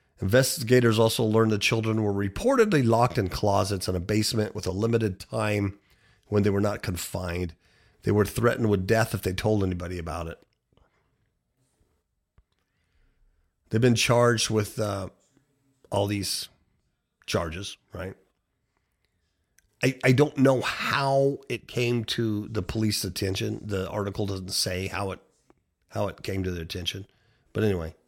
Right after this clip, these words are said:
that's, that's what happened. And it's just interesting that really two and a half weeks ago in California, thirteen kids were being raised in appalling conditions. Yeah.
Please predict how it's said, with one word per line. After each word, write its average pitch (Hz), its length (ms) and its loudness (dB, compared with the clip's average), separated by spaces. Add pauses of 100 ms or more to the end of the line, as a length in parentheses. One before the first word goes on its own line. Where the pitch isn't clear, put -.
that's, - 340 -2 (160)
that's 117 180 -2
what 98 100 -2
happened. 101 340 0 (460)
And 127 140 0
it's 117 140 2
just 143 240 2
interesting 127 600 0 (240)
that - 320 -6 (220)
really 107 240 0
two - 160 2
and 113 80 4
a 104 40 2
half 107 240 -2
weeks 113 240 -2
ago 73 320 -6 (500)
in 92 100 -4
California, 104 640 -2
thirteen 107 760 -4
kids 82 640 -8 (600)
were 101 120 2
being 95 340 0
raised 87 460 -4
in 90 80 -10
appalling 80 420 -8
conditions. - 640 -14 (800)
Yeah. 87 240 -10